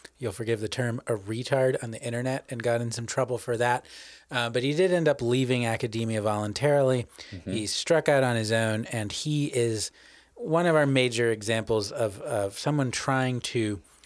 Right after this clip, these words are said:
Speaker 1: recreate intellectual life outside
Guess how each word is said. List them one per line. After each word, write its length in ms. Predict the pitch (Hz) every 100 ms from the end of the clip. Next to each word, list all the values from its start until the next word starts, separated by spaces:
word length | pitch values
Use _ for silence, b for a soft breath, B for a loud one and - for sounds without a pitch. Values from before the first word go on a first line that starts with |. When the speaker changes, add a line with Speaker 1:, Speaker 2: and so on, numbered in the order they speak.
| B B B 120
Speaker 1:
recreate 920 | 123 180 185 - 143 127 117 117 107
intellectual 840 | - 131 110 110 104 104 - 117 104
life 520 | 98 101 95 95 - -
outside 920 | 123 107 - - - 113 98 95 98